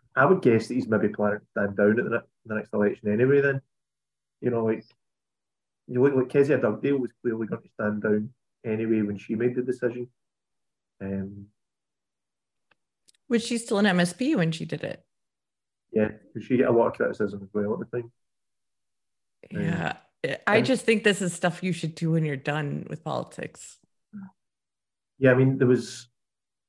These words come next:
Speaker 1: it's been quite difficult for some Scottish Tories who went in very hard on Kezia Dugdale when she did it in twenty seventeen,
Speaker 2: Mm.
Speaker 1: who now are kinda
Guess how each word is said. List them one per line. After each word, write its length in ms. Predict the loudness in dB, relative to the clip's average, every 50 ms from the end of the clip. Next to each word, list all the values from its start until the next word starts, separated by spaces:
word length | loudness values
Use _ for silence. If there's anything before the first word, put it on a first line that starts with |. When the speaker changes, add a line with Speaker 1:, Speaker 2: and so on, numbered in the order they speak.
| _ _ _ _ _ _ _ _ _ _ _ _ _ -20
Speaker 1:
it's 300 | -16 -14 -12 -14 -10 -6
been 160 | -4 -4 -2
quite 220 | 0 0 0 2 2
difficult 420 | 0 0 0 -2 -4 -4 -4 -6
for 80 | -8 -14
some 140 | -14 -14
Scottish 380 | -14 -4 0 0 0 0 0 -4
Tories 460 | -2 2 4 4 6 4 2 0 0 0
who 260 | 4 4 6 6 4
went 120 | 2 0 -2
in 180 | -4 -6 -2
very 240 | 0 0 2 2 2
hard 240 | 4 4 4 2 2
on 120 | -2 _ _
Kezia 260 | 0 0 2 2 0 0
Dugdale 380 | 0 -2 -4 -4 -4 -4 -2
when 200 | -2 -4 -6 -8
she 160 | -10 _ -6 -2
did 160 | 0 2 2
it 140 | 2 -2 -4
in 100 | -8 -16 -18 _ _
twenty 200 | -12 -12 -12 -4
seventeen, 500 | 0 2 2 4 2 2 0 -2 -4 -4
Speaker 2:
Mm. 60 | -6 -10 _ _ _ _ _ _ _ _ _ _ _ _ _ _ _ 2
Speaker 1:
who 120 | 4 4
now 80 | 6 6 6 6 6 4
are 160 | 4 2 0 -4 _ _ _ -6
kinda 520 | -4 -2 0 2 4 4 4 4 2 0